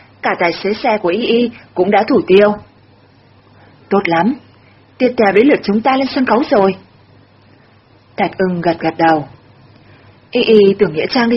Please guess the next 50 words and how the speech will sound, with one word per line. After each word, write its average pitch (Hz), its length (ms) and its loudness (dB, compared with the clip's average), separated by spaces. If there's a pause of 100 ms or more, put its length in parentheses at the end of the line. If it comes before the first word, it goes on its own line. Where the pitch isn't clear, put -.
ra, 214 240 0 (680)
luôn 254 200 4
cúi 247 140 2
đầu 262 260 2
thở 202 140 2 (120)
dài 180 200 0
thở 170 120 0
ngắn. 165 300 -2 (1200)
Cô 220 140 2
muốn 196 140 0
tự 302 180 2
lập, 170 200 4 (600)
cô 277 100 0
quyết 381 180 2
định 220 200 2
chuyển 220 240 0
ra 285 100 0
khỏi 277 160 0
nhà 175 160 -2
họ 170 160 -2
Ngũ, 202 240 2 (520)
cô 220 100 0
muốn 214 140 0
đoạn 247 260 0
tuyệt 185 240 2
quan 196 140 0
hệ 190 180 0
với 175 120 -6
Ngũ 180 120 -2
Học 240 200 0
Phong. 190 220 0 (1600)
Cô 220 140 6
không 208 200 0
bao 185 200 2
giờ 180 160 0
khát 277 200 -4
vọng 190 180 0 (360)
có 339 80 -2
một 311 240 0
gia 277 100 2
đình 233 180 0
ấm 175 180 -4
áp, 262 220 -2 (680)
cô 285 80 0
cũng 240 140 -4
không 349 180 -4
cần 254 200 0
về 202 120 2
nhà 165 220 -2
nữa. 185 220 0